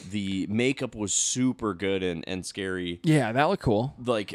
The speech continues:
Speaker 1: like, the weapons were fun, and, like,
Speaker 2: Mm-hmm.
Speaker 1: them, it was just a different story. For them to be trapped in a mall and resources, not a problem.
Speaker 2: I liked the resources stuff.
Speaker 1: They could do cool shit. They had, they could get weapons. They could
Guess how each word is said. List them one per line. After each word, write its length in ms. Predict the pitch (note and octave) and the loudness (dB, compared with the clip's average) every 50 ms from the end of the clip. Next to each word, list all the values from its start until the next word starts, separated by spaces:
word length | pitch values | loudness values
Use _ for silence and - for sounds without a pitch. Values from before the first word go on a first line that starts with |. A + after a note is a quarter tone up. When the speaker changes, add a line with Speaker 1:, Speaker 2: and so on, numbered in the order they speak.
| - - | -12 -10
Speaker 1:
like, 400 | - A#2 A2 A#2 A2+ G#2 - - - | -10 -4 -2 0 0 0 -2 -6 -6
the 160 | A#2+ B2 C#3 | -4 -2 -2
weapons 420 | C3 C#3 D#3 D#3 D3+ D3 B2+ A2+ | 0 0 0 0 0 0 -2 0
were 120 | G#2+ G#2 F#2 | -2 -2 -4
fun, 380 | - - G2+ F2+ F2 E2+ E2+ | -2 -2 -2 0 0 0 -2
and, 280 | F2 F2 F2 F2 - - | -2 -2 -2 -2 0 2
like, 140 | - - E3 | 2 4 4
Speaker 2:
Mm-hmm. 80 | G3+ | 2
Speaker 1:
them, 380 | G#3 B2+ B2+ C3+ C#3+ D3 D3 - _ - _ _ _ - - _ _ - - | 0 0 -2 -2 -2 -4 -6 -8 _ -20 _ _ _ -20 -20 _ _ -2 0
it 40 | E3 | 0
was 120 | D3+ - | 2 2
just 160 | G3 G#3+ - | 2 0 -2
a 60 | A#3+ | -2
different 340 | E3 B2+ B2 - D3+ C#3 A#2+ | -2 -2 -2 -2 -2 -2 -2
story. 460 | - - A2 G2 G2 G2+ A2+ D3 E3+ E3 - - - _ _ _ _ _ _ _ _ _ _ _ _ _ - - - | -2 -2 0 0 0 0 0 -2 -4 -6 -12 -18 -20 _ _ _ _ _ _ _ _ _ _ _ _ _ -16 -16 -10
For 180 | - B2 A#2+ | -6 -4 0
them 220 | A2 A#2 A#2 A#2+ A#2+ | 0 2 2 0 0
to 60 | A#2+ | -2
be 100 | A#2+ G#2+ | -2 -2
trapped 360 | - - A#2+ G2+ G#2 - - | -2 -2 -2 -2 -2 -2 -2
in 60 | B2+ | -2
a 40 | A2 | -2
mall 340 | F#2+ F2 F2 F#2 G#2 A2 - | 0 0 2 2 2 0 0
and 180 | - G2+ F#2+ | -2 -4 -2
resources, 640 | F#2+ B2+ E3+ - - F3+ F3 E3+ - E3+ F3 C#3 C#3 | 0 -2 -2 -2 -2 -4 -4 -4 -4 -4 -4 -2 -2
not 180 | A#2+ C#3 G3 | -2 -2 -2
a 60 | G#3 - | -2 -2
problem. 320 | - F#3+ A3 F3+ A#2+ - - - _ - - - | -2 0 0 0 -2 -4 -8 -12 _ -6 2 6
Speaker 2:
I 100 | D3 D3+ | 8 10
liked 240 | C#3+ C#3+ D3 - | 10 8 8 6
the 80 | - D3+ | 4 4
resources 540 | C#3 C3+ C3+ B2 - C#3+ C3 B2 - C3 - | 6 4 4 2 0 0 0 0 0 0 0
stuff. 200 | - A#2 D3 C#3+ | 0 2 4 6
Speaker 1:
They 160 | C#3+ D3 D3+ | 6 6 6
could 240 | - - E3+ D#3 C3+ | 6 4 0 2 2
do 180 | D3+ E3+ E3+ | 2 2 2
cool 240 | - - E3+ E3 E3 | 2 0 0 0 0
shit. 340 | D3 - G3+ G#3 E3 - - | 0 0 0 0 -2 -2 -2
They 160 | - G#2+ A2 | 0 0 2
had, 260 | A2+ A#2 A#2 A2+ G2 | 2 2 2 2 4
they 120 | A2+ A2+ G#2+ | 2 2 2
could 240 | - G#2 F2 F2+ D#2+ | 2 0 -2 0 -2
get 180 | E2+ E2 - C#2+ | -4 -4 -4 -4
weapons. 600 | F#2 B2 - - D#3+ D#3+ D#3+ D#3 E3 E3 D3 B2+ | -4 -4 -2 0 2 2 2 2 2 0 0 0
They 160 | A2+ F#2+ F2 | 0 0 0
could 460 | - - F#2+ F2+ F2 E2+ E2 D#2+ | 0 -2 -2 0 0 0 -2 -4